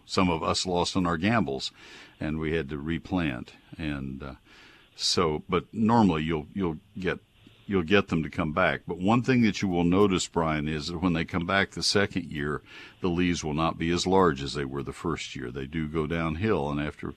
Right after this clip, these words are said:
three or four years, you'll probably say, "I think I'm just gonna buy some new ones and, and start the cycle again."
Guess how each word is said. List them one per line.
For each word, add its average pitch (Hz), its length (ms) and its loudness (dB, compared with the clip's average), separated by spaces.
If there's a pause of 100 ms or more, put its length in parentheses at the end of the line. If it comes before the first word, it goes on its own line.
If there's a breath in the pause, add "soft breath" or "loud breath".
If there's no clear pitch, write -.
three 87 120 -4
or 73 60 -2
four 76 240 -4
years, 80 440 -2 (380 soft breath)
you'll 87 140 -2
probably 85 400 0
say, 85 300 -2
"I 101 100 -6
think 120 200 -6
I'm 85 120 0
just 73 160 -4
gonna 78 140 -2
buy 78 180 2
some 73 260 -2
new 95 160 4
ones 78 240 -2
and, 78 240 -6
and 78 140 -8
start 82 320 -2
the 80 80 -8
cycle 73 480 -2
again." 64 400 -8